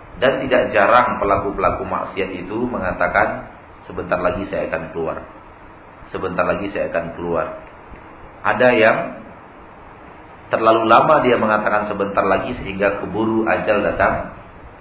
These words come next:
menjemput. Dan ada yang memang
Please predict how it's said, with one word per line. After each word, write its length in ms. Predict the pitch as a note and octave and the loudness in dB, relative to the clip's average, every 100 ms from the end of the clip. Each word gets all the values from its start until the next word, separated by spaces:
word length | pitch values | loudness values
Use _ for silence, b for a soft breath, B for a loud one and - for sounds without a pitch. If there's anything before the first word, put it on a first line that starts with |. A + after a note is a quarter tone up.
| - D#2+ | -16 -12
menjemput. 600 | F2 A2 B2 A#2+ - - - - - - - | -6 -4 -2 -2 -2 -6 -16 -20 -20 -16 -2
Dan 140 | G2 F#2+ | 0 0
ada 320 | G2 G#2 A2+ | -2 2 2
yang 200 | A2+ G2 F#2 | 4 2 0
memang 600 | F2 F2 A#2 B2+ - | 0 2 2 0 -8